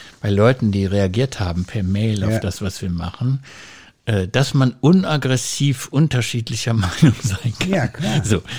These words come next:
Speaker 1: das, äh, äh, das taucht dann wiederum auch bei dir übrigens im Buch auf.
Speaker 2: Ja,
Speaker 1: Da
Speaker 2: ja.
Speaker 1: zitierst du, wir hatten ja vorgestern darüber
Speaker 2: Ja, die
Speaker 1: gesprochen.
Speaker 2: Vielfalt ist, äh
Speaker 1: Äh, da zitierst du ja den, den Holm Tetens.
Speaker 2: Ja.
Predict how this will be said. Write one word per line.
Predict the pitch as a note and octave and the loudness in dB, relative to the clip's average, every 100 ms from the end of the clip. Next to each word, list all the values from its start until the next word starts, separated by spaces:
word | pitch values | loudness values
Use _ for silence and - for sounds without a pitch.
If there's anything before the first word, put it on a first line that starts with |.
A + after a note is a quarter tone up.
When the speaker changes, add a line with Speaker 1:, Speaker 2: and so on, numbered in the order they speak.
| - - | -6 0
Speaker 1:
das, | C3 - - | 0 0 -6
äh, | - A#2 A2+ A2+ - - - - _ _ | -2 0 0 -2 -14 -20 -20 -20 _ _
äh, | - A#2+ A2 | -2 -2 2
das | D#3 - | 0 2
taucht | G3 G#3+ - | 2 4 4
dann | E3 | 2
wiederum | D#3+ D#3 C3 B2+ | 4 2 2 0
auch | A#2+ | -2
bei | - A2 | 0 0
dir | C#3+ A#3+ | 2 2
übrigens | - G#2 - - | 2 -4 -6 -6
im | F#2+ | -4
Buch | G#2 C#3+ - | -4 -6 -8
auf. | F2 A2 - - _ _ _ _ _ | -10 -10 -14 -20 _ _ _ _ _
Speaker 2:
Ja, | F#2+ | 0
Speaker 1:
Da | A2+ | 0
Speaker 2:
ja. | A#2 | 2
Speaker 1:
zitierst | C3+ A2 C#3+ D3 | 0 0 0 0
du, | A#2 | 2
wir | G#2+ | 2
hatten | C3 C#3 | 2 0
ja | |
vorgestern | - F3 D3+ A2 - F#2 | 2 2 2 0 -2 -4
darüber | F2 F#2 F2+ | -4 -6 -4
Speaker 2:
Ja, | C#3+ B2+ | -4 -2
die | G#2+ | -2
Speaker 1:
gesprochen. | F#2 | 0
Speaker 2:
Vielfalt | A#2 D#3+ E3+ D#3+ D#3+ D3 C#3+ | 4 6 6 2 -2 -2 -4
ist, | D#3 - - | -6 -6 -8
äh | C#3+ C#3 A2+ | -4 2 4
Speaker 1:
Äh, | |
da | G#2+ A#2+ | 4 0
zitierst | - A2+ - E3 - D3 | -2 -6 -4 -4 -4 -2
du | C3+ | 0
ja | C3 B2+ | 2 2
den, | A#2+ A#2 A2 G#2+ G#2+ G#2+ G#2 | 0 0 2 2 4 2 2
den | G2 G#2 G#2 G#2 G2+ - _ _ | 0 0 0 0 -4 -14 _ _
Holm | B2+ C3 A#2 | 2 4 2
Tetens. | - G#2 F2+ - D4 - - - | 0 -2 0 -4 -4 -8 -20 -8
Speaker 2:
Ja. | B2+ A#2 | -4 -4